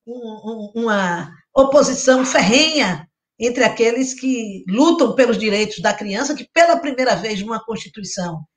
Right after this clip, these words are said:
é sujeito de direitos, é, passasse a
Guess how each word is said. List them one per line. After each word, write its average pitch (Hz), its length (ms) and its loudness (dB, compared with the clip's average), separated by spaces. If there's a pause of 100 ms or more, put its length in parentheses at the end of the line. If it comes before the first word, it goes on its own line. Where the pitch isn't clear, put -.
(160)
é 330 240 4
sujeito 226 500 -2
de 202 120 -12
direitos, 240 640 -6 (640)
é, - 160 -8 (300)
passasse 285 680 2 (400)
a 247 460 4